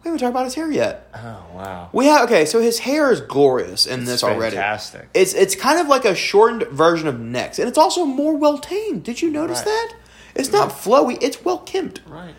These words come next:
Speaker 1: So he has this amazing hair.
Speaker 2: And then his, the front of his face.
Speaker 1: And the front of his face is, like, hardened, which was really, I liked. I really
Speaker 2: Right.
Speaker 1: appreciated that.
Speaker 2: Right.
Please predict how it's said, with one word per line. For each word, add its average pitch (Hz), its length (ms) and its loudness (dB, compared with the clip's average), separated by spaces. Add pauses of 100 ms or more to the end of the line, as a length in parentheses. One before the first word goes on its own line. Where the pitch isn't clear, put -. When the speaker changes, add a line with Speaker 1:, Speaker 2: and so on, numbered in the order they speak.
(120)
Speaker 1:
So - 100 -10
he 240 80 2
has 277 320 4
this 220 140 -4
amazing 190 640 2
hair. 151 500 -2 (180)
Speaker 2:
And 123 140 -16
then 123 80 -12
his, 120 400 -12 (220)
the 110 80 -14
front 131 300 -8
of 117 80 -14
his 101 200 -12
face. 95 360 -12
Speaker 1:
And - 80 0
the 196 40 4
front 285 200 2
of 320 40 -2
his 302 120 -2
face 233 180 0
is, - 20 -4
like, 131 140 -6
hardened, 127 520 0
which 127 160 -12
was 120 140 -8
really, 180 240 6
I 123 80 6
liked. 110 420 -4
I 139 40 -4
really 175 160 2
Speaker 2:
Right. 104 100 -8
Speaker 1:
appreciated 104 380 -4
that. 78 200 -8
Speaker 2:
Right. 107 220 -10